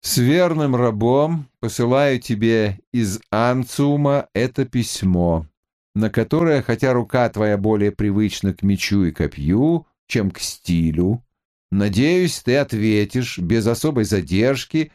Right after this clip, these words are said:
с этим же рабом. Я оставил тебя, напавшего на верный след и полного надежды,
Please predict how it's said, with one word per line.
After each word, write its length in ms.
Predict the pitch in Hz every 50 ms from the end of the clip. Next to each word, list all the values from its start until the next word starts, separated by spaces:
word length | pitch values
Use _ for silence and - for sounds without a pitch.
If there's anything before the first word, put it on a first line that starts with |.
| _ _
с 180 | - - -
этим 380 | 117 113 117 120 - 135 127 123
же 180 | 101 117 123 120
рабом. 680 | 123 120 101 78 78 78 73 71 64 64 62 60 - _ _ _ _ _ _ _ _ _ _ _ _ _ _ _ _ _ _ _ _ _ _ _ _ -
Я 260 | 101 95 151 196 208
оставил 500 | 190 - - - 175 175 180 170 160 147
тебя, 640 | - - 135 123 120 139 139 143 151 160 160 151 135 - _ _ _ _ _ _ _ _ -
напавшего 720 | - 123 120 120 - 147 156 156 139 - - - 135 123 123
на 120 | 123 120
верный 380 | 117 117 117 110 104 104 104 101
след 580 | - - - 92 92 104 120 135 139 135 -
и 40 | 127
полного 500 | 95 - 127 135 143 123 110 104 101 98
надежды, 880 | 95 92 90 78 - 82 90 95 101 104 90 87 113 131 143 143 -